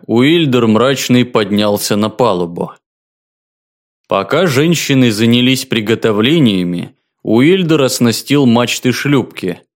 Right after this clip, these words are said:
приготовил паруса и другие снаряды, необходимые в случае успеха.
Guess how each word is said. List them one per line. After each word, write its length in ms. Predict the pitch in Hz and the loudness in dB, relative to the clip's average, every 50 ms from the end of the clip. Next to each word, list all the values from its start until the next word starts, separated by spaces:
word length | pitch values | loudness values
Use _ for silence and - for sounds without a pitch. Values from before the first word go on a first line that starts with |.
| _ _ _ _ _ _ | _ _ _ _ _ _
приготовил 640 | - 98 104 95 104 117 113 - 160 175 170 156 135 | -6 -4 -4 -2 -2 -2 0 0 0 0 2 0 0
паруса 580 | 135 - 113 110 110 110 - - 143 147 156 143 | 0 0 0 2 2 0 0 0 -2 0 0 0
и 160 | 123 113 110 | 0 0 0
другие 480 | 107 127 151 160 151 160 135 107 104 | 0 0 -2 0 0 0 2 0 0
снаряды, 560 | - - - 123 135 139 123 101 95 95 95 92 | -2 -2 -2 0 0 0 0 0 0 -2 -2 -2
необходимые 960 | 95 98 101 101 - - - 113 - 110 131 131 127 117 110 107 98 - - _ _ | -2 -2 -2 -4 -4 -2 -4 -2 0 0 2 2 2 2 2 0 -2 -6 -12 _ _
в 100 | - - | -16 -10
случае 500 | - - 135 131 113 95 - - - - | -4 0 0 0 0 0 -2 -4 -2 -2
успеха. 680 | 104 120 - - - - 135 101 90 - - 85 71 - | -2 -2 -4 -6 -4 -4 -2 -2 -4 -6 -10 -14 -16 -16